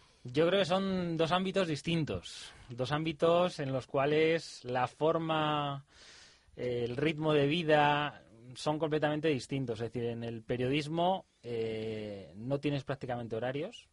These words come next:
es decir, es algo que sabes cuándo entras, pero no sabes cuándo vas a salir, porque la información, las noticias surgen a lo largo del día,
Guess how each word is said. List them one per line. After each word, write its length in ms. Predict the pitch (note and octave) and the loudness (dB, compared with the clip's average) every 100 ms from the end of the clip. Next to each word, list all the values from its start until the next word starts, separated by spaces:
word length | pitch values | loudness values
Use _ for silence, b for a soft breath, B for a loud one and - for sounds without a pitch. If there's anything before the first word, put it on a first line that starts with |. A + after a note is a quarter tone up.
| _ _ _ - | _ _ _ -20
es 60 | |
decir, 320 | - - G#2 | -20 -18 -14
es 100 | G#2 | -12
algo 240 | A2 A2+ A#2+ | -10 -10 -8
que 100 | A2+ | -6
sabes 300 | - C3+ C#3+ | 0 2 2
cuándo 380 | D3+ C#3 C3 C#3+ | 2 2 2 2
entras, 520 | D3+ E3 A3+ - _ b b b | 2 -2 -4 -10 _ b b b
pero 200 | - A#2 | -4 -2
no 120 | B2+ C3 | -2 -2
sabes 220 | C3 A2+ | -2 -2
cuándo 240 | B2 A#2 | -4 -2
vas 120 | A2 | -4
a 60 | A2 | -4
salir, 360 | A2 B2+ F#3+ G3 | -6 -6 -6 -8
porque 240 | A#2 G#2 A2 | -10 -8 -8
la 100 | G#2 | -8
información, 800 | G2+ A2+ A2 G#2+ C3 C3+ C#3+ | -8 -8 -8 -8 -4 -2 -2
las 160 | C3 A#2 | -2 -4
noticias 520 | A2+ G#2+ C3 D3 C#3+ | -8 -10 -4 -2 -2
surgen 520 | - D#3+ D3+ E3 G3+ | -2 -4 -2 -4 -4
a 80 | C3+ | -4
lo 80 | A#2 | -2
largo 240 | A#2+ A#2+ | -2 -2
del 160 | A#2+ A#2+ | -6 -4
día, 300 | C3+ D3+ | -4 -4